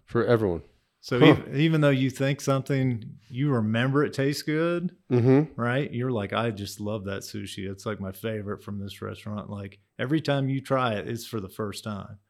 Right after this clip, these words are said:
Speaker 1: Hmm.
Speaker 2: So in my mind, yeah, I, things just aren't the same. So I have no, I have no grounds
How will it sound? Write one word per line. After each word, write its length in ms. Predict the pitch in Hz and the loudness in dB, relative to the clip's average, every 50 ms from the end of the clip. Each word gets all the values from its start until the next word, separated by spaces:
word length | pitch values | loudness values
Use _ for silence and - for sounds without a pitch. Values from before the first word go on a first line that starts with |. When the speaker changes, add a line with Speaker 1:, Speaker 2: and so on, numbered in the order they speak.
| _ _ - | _ _ 0
Speaker 1:
Hmm. 220 | - 165 175 143 - - - - | 6 8 8 8 6 2 -10 -16
Speaker 2:
So 200 | - - 135 127 | -4 0 2 2
in 100 | 135 139 | 4 4
my 140 | 139 139 143 | 4 2 2
mind, 760 | 135 139 147 165 156 135 123 117 113 110 110 117 107 101 - _ _ _ _ _ _ _ _ _ _ _ _ _ _ _ _ _ _ _ - | 2 2 2 2 2 2 2 2 2 2 0 -2 -2 -4 -10 _ _ _ _ _ _ _ _ _ _ _ _ _ _ _ _ _ _ _ -2
yeah, 280 | 156 147 107 92 80 71 | 0 0 2 0 -2 -6
I, 360 | 67 110 110 107 104 101 95 101 _ _ _ _ _ _ _ _ _ _ _ _ _ _ _ _ _ _ _ _ _ _ _ _ - | -4 -4 -4 -4 -4 -8 -10 -14 _ _ _ _ _ _ _ _ _ _ _ _ _ _ _ _ _ _ _ _ _ _ _ _ 0
things 240 | 165 170 170 127 - | 2 4 4 2 0
just 380 | - 143 139 - - - - | 0 -2 -2 -2 -2 -2 0
aren't 260 | 143 139 127 113 - | 0 2 2 0 -2
the 80 | - 104 | -4 -8
same. 520 | - - - 113 104 101 95 92 92 90 - - | -6 -4 -4 -4 -4 -4 -6 -6 -8 -10 -10 -10
So 180 | - - 123 113 | -4 0 0 2
I 140 | 117 120 110 | 2 2 2
have 180 | 123 131 120 | 2 2 2
no, 420 | 123 123 120 117 110 104 110 113 - _ | 2 0 0 0 -2 -2 -6 -8 -12 _
I 140 | - - 120 | -6 -4 -4
have 160 | 113 113 123 | -2 -2 -2
no 480 | 123 135 131 123 113 110 110 107 104 110 - _ _ _ 120 | -2 -2 -2 -2 -2 -2 -2 -4 -6 -10 -14 _ _ _ -16
grounds 880 | - - 117 110 113 113 113 113 110 104 101 101 98 98 - - - - | -8 -6 -2 0 0 2 2 0 0 -2 -2 -4 -4 -6 -8 -10 -12 -14